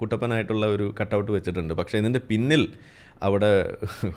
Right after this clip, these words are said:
വെടിക്കോപ്പും കൊടുവാളും ഒക്കെ പിന്നിൽ ഇങ്ങനെ ഒളിപ്പിച്ച് വെച്ചിട്ടാണ് മുന്നിൽ നിന്നിട്ട് ഇങ്ങനെ ചിരിക്കുന്നത്. അതാണ് യഥാർത്ഥ, അങ്ങനെ ഒരു, ഒരു വില്ലൻ പരിവേഷം നിങ്ങളൊന്ന് സങ്കല്പിച്ച് നോക്കുക. ഒരു, ഒരു, ആ, ഒരു വില്ലനെ നിങ്ങളൊന്ന് കണ്ടു നോക്കുക. മുന്നിൽ നോക്കുമ്പോൾ നല്ല സുമുഖനായിട്ടുള്ള ഒരു, ഒരു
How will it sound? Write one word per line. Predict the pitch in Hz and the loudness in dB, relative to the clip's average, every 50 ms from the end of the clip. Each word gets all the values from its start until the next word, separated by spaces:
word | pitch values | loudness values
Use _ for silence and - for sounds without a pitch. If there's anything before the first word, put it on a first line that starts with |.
| - - | -8 -8
വെടിക്കോപ്പും | 87 90 98 104 95 98 - 113 107 101 117 110 92 80 - | -4 -2 0 0 0 2 4 4 4 4 2 0 -2 -2 -4
കൊടുവാളും | - 98 98 101 101 104 104 110 101 | -4 -2 0 0 2 2 2 2 2
ഒക്കെ | 98 - | 0 -2
പിന്നിൽ | 104 104 107 101 104 107 113 110 | -4 -4 -4 -2 -2 -2 -2 -2
ഇങ്ങനെ | 110 110 113 113 | -2 -2 -2 -2
ഒളിപ്പിച്ച് | 107 - 101 101 98 - 117 113 123 | -2 -2 -2 -4 -4 -4 -2 0 0
വെച്ചിട്ടാണ് | 117 110 113 123 131 139 135 135 131 | 0 0 0 0 2 2 2 2 2
മുന്നിൽ | 123 117 113 110 110 113 | 0 0 0 0 0 0
നിന്നിട്ട് | 110 110 104 104 101 101 | -2 -2 -2 -2 -4 -4
ഇങ്ങനെ | 104 101 98 92 | -4 -4 -4 -4
ചിരിക്കുന്നത്. | 92 95 87 82 92 85 85 82 80 80 - - - - - - - - - - - - - | -4 -6 -6 -6 -4 -4 -4 -4 -6 -8 -10 -14 -20 -20 -20 -20 -20 -20 -20 -20 -14 -6 -2
അതാണ് | - 117 139 151 160 170 | 0 4 4 4 6 6
യഥാർത്ഥ, | 165 156 147 147 143 135 127 135 127 - | 6 6 6 6 6 4 4 0 -4 -2
അങ്ങനെ | 113 120 139 156 170 170 | -2 0 2 2 4 4
ഒരു, | 165 165 160 - - - | 4 4 2 0 -2 -2
ഒരു | 139 143 | -2 0
വില്ലൻ | 135 131 127 131 139 139 | 2 2 2 2 4 4
പരിവേഷം | 135 131 123 120 117 110 117 113 107 107 | 2 2 4 4 2 2 0 0 -2 0
നിങ്ങളൊന്ന് | 104 104 104 104 101 101 98 95 - | 0 0 0 0 0 0 -2 -4 -4
സങ്കല്പിച്ച് | - 98 95 92 87 92 80 76 | -4 -2 -2 -2 -2 -4 -4 -6
നോക്കുക. | 76 - - 82 | -6 -6 -4 -4
ഒരു, | 82 87 85 - - | -2 -2 -4 -4 -4
ഒരു, | 87 87 85 - - - - - - - - | -4 -4 -4 -6 -8 -12 -20 -20 -20 -20 -20
ആ, | - - - 87 85 80 76 71 65 65 - - 95 | -14 -8 -4 -2 -2 0 -2 -2 -4 -6 -8 -6 -4
ഒരു | 98 98 | -2 0
വില്ലനെ | 95 101 107 113 113 107 104 | 2 2 4 4 4 4 2
നിങ്ങളൊന്ന് | 101 98 95 92 90 90 | 2 0 0 0 0 0
കണ്ടു | 90 85 82 78 | -2 -2 -2 -4
നോക്കുക. | 73 - 82 | -4 -4 -4
മുന്നിൽ | 92 107 110 113 110 110 104 | -2 0 2 2 2 2 0
നോക്കുമ്പോൾ | 104 98 90 92 98 92 92 117 143 | 0 -2 -4 -4 -4 -4 -4 -2 -2
നല്ല | 127 110 107 101 98 95 - - - - | 0 0 0 0 0 -2 -2 -6 -10 -8
സുമുഖനായിട്ടുള്ള | 101 92 92 90 104 98 95 90 87 85 - 87 85 | -6 -4 -4 -2 -2 -2 -2 -2 -4 -4 -4 -4 -4
ഒരു, | 85 82 82 - - - | -4 -4 -4 -6 -6 -6
ഒരു | 87 85 80 | -6 -8 -8